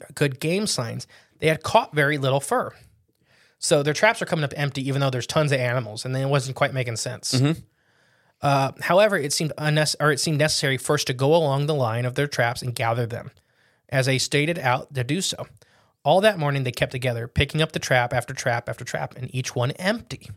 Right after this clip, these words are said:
Speaker 2: Hmm.
Speaker 1: On first leaving the camp, they had been disagreeable sensation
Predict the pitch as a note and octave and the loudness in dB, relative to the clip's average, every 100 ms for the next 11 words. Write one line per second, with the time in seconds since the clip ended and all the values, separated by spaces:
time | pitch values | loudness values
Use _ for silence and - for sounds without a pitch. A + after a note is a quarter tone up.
0 | - F3 - _ _ _ _ _ _ _ | -8 -8 -8 _ _ _ _ _ _ _
1 | - E3 E3 A#3 B3+ - C#3 G#3+ A3+ B2 | 0 0 2 0 0 -2 -2 0 0 0
2 | - F#2 - - - _ _ C#3+ C#3 D#3 | -4 -8 -8 -10 -12 _ _ -2 0 0
3 | B2+ C#3 B2+ C3+ - C#3 - B2 C#3 D3 | 2 2 2 -2 -4 -4 -4 -2 2 2
4 | D3+ D#3 D3+ B2+ - C3 C3+ - - | 2 0 -2 -2 -2 0 0 -2 -6